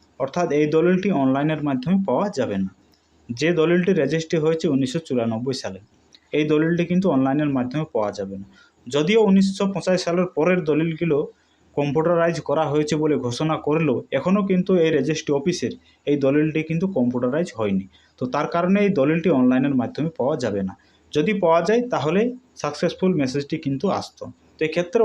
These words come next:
অনলাইনের মাধ্যমে দলিলটি যদি না পাওয়া যায় তাহলে আপনি কোথা থেকে বের করবেন? তো দেখুন এর জন্য দেখবেন সে আপনার সেই সার্চিং তথ্যটাতে আপনার রেজিস্ট্রি অফিসের নামটাও আপনি পেয়ে যাবেন এবং সাল এবং দলিল নাম্বার তো আপনারা পেয়েছেন।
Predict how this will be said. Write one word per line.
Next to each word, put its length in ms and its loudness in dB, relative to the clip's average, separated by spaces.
অনলাইনের 440 4
মাধ্যমে 300 -2
দলিলটি 380 0
যদি 140 -2
না 80 2
পাওয়া 240 0
যায় 120 -14
তাহলে 320 -4
আপনি 220 -8
কোথা 240 -8
থেকে 160 -10
বের 120 -6
করবেন? 260 -14
তো 40 -4
দেখুন 220 -4
এর 120 2
জন্য 140 4
দেখবেন 240 2
সে 120 -2
আপনার 240 2
সেই 160 0
সার্চিং 280 0
তথ্যটাতে 560 0
আপনার 240 0
রেজিস্ট্রি 380 0
অফিসের 360 0
নামটাও 340 4
আপনি 140 -2
পেয়ে 200 2
যাবেন 240 2
এবং 120 4
সাল 200 2
এবং 140 2
দলিল 240 4
নাম্বার 260 2
তো 120 0
আপনারা 200 0
পেয়েছেন। 400 0